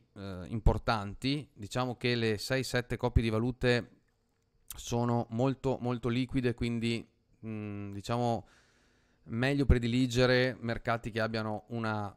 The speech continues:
eh, alta, eh, quantità di scambi durante il giorno. Per esempio sterlina dollaro sappiamo che è il terzo cambio forex più scambiato al, mm,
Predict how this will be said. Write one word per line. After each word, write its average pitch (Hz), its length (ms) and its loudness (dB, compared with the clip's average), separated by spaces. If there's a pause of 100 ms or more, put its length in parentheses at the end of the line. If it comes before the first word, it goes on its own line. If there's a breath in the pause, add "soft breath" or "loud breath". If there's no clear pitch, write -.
eh, 95 420 -6 (180)
alta, 120 840 0
eh, 101 280 -6
quantità 120 340 -2
di 117 100 -2
scambi 113 500 -2
durante 104 320 -4
il 139 80 0
giorno. 147 640 0 (100)
Per 104 120 -8
esempio 104 260 -4
sterlina 101 380 -6
dollaro 107 320 0
sappiamo 107 520 -4
che - 120 -4
è 107 40 2
il 101 220 -2
terzo 110 360 -2
cambio 104 460 2
forex 110 560 2
più 110 200 2
scambiato 104 600 0
al, 104 180 4
mm, 95 360 -10